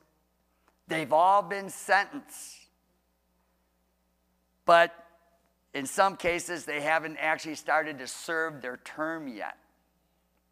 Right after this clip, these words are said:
So they're out there busy trying to destroy us, trying to take God's truth and twist God's truth. Satan knows he's running out of time.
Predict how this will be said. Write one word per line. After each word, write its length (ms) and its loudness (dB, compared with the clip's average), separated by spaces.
So 260 6
they're 220 6
out 280 8
there 280 6
busy 640 -2
trying 640 2
to 280 -2
destroy 720 0
us, 220 -4
trying 300 2
to 80 -6
take 420 -6
God's 600 2
truth 640 -10
and 180 -2
twist 540 -4
God's 480 2
truth. 320 -12
Satan 640 -2
knows 480 2
he's 260 -6
running 360 -2
out 220 0
of 100 -18
time. 400 0